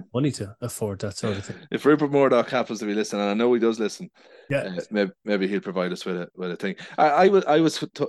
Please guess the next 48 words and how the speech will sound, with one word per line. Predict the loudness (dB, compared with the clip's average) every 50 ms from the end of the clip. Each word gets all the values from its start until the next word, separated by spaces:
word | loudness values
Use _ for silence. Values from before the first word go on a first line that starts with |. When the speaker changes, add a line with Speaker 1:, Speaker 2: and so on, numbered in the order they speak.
| -6 -4 -2
Speaker 2:
uh, | -2 0 0 2 0 0 -2 _ -8
you'd | -8 -6
be | -6 -4
surprised, | -4 -4 0 2 2 2 2 0 -2 -4
I | -4 -2 0 0
was | -2 -4
totally | -6 -8 -8 -8 -6 -4 -2 -2
again, | 0 0 0 0 0 -2 -8 -10 _ _ _ -12
again | -10 -4 0 0 0 0 0
the | -4 -4
Sky | -4 -4 -6 -6 -4 -4 -6 -6
deal | -6 -6 -4 -4 -4
at | -6 -8
the | -12 -12
time, | -8 -6 -4 -4 -4
as | -6 -8 -10
I | -10
say. | -8 -6 -6 -6 -8 _ -20 -20 _ _ _ _ _ -8 -4
Uh, | -4 -4 -4 -6
Speaker 1:
<laughs> | -10
Speaker 2:
so | -10 -8 -8 -8 -8 -10 _ _ _ _ -6
you'd | -6 -4 -4
be | -4
surprised | -4 -2 -2 -2 -2 -2
to | -2 -2
hear | -2 -2
that, | -2 -4 -6 -8 -10 _ _
but | -10 -8 -8 -10 _ _ -20 _ _ _ _ _ _ _ _ _ _ _ _ _ _ -8
Speaker 1:
Yeah. | -6 -4 -2 -2 -2 -2 -4 -6 _ -12 -20 _ _ _ _ _ -6
Not | -4 -4 0 0
like | 0 2 2
you | 2
to | 2 4
go | 4 4 4 4
against | 4 2 0 0 0
something | -2 -4 -2 -2 -2 -2 0
that, | -2 -4 _ -6
that, | -6 -6 -6 -6 -12 -18 _
that | -8 -6 -4
is, | -4 -4 -6 -8 -12 _ _
is | -6 -4 -4 -4 -4 -6 -10
coming | -6 -4 0 0 0
out. | 0 0 -2 -6 -16 -16 -18 -16 -8 -4
Uh, | -2
do | 0 2 2 2 2 2
you | 2 2
know | 4 4
what? | 4 4 4 2 0 -2